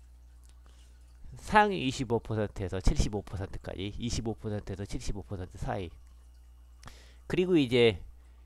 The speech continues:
여기 이제 선이 맥스 값, 민 값 뭐 이렇게 있는 게 되겠습니다. 네, 그래서 박스 플롯. 네, 여러분 논문 쓸 때 매우 중요한. 한번 스탠더다이즈된,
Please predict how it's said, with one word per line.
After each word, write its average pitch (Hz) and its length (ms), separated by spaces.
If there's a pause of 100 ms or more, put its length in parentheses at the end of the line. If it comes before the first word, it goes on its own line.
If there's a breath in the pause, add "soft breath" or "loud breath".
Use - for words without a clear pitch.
(420 soft breath)
여기 110 320
이제 98 380
선이 120 540 (500)
맥스 95 520
값, 113 360
민 98 340
값 87 260 (220)
뭐 90 220
이렇게 92 320
있는 90 260 (260)
게 85 80
되겠습니다. 85 640 (1300 soft breath)
네, 82 240
그래서 98 360
박스 - 360
플롯. 92 340 (680)
네, 139 200
여러분 139 280
논문 113 240
쓸 - 140
때 107 80
매우 95 160
중요한. 87 460 (720)
한번 185 280
스탠더다이즈된, 147 1200